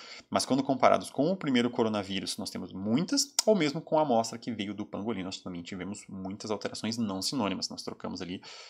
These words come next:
mais de cento e noventa e três ali, é, aminoácidos, por exemplo, em termos de alterações, certo?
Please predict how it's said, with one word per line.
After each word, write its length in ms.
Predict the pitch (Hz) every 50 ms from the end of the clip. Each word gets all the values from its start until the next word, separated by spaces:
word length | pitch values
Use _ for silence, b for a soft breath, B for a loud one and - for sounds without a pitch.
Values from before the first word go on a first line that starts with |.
| B B B
mais 220 | 87 85 80 -
de 80 | 95 92
cento 240 | - - 92 90 -
e 60 | 101
noventa 280 | 92 87 90 85 -
e 80 | 92 87
três 380 | - - 90 90 87 87 80 87
ali, 160 | 87 87 90 - - - - _
é, 400 | - - 85 90 92 - - -
aminoácidos, 840 | - 95 90 90 90 - - - - - - - - - - - _ _ _ - - _ _ _ _ _
por 200 | 98 95 95 92
exemplo, 360 | 90 87 87 78 - - - -
em 60 | 92
termos 240 | 90 90 87 87 82
de 80 | 85 87
alterações, 640 | 85 - - 95 110 - - - - - - - _ _ _ _ _ - - - -
certo? 300 | - 139 127 - -